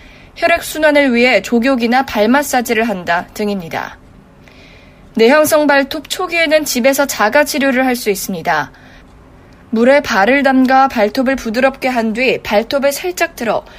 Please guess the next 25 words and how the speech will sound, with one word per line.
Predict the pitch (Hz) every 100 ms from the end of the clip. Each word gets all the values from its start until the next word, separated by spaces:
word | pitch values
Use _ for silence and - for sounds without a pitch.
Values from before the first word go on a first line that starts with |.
| -
모서리 | - 240 302 302
밑에 | 277 277 285 277
탈지면을 | 349 339 349 311 285
넣어주면 | 220 190 202 208 226 269
틈이 | - 370 359
생기면서 | 320 277 262 220 202 240 277 - -
통증이 | - 370 359 320 302 285
조금 | 220 202 208 214
줄어듭니다. | - 233 214 175 151 156 147 - - - - - - - -
하지만 | - 320 320
증상이 | - 254 254 330 330
심각한 | 339 330 330 330 311
상태라면 | 311 285 285 262 240 254 262
병원에서 | 247 208 233 233 214
항생제와 | 277 330 339 330 302 262 233
소염제 | 233 - 339 330 285 226
등을 | 190 208
처방받아야 | 240 302 302 240 196 190
합니다. | 202 180 156 139 - - - - - -
교정기로 | - 240 262 285 262 262 294
발톱의 | - 214 208 285 277
양 | 226 180
끝을 | - 311 - - 311 302
고정하는 | - 214 277 285 262 247
시술이나 | 247 226 220 185 170 190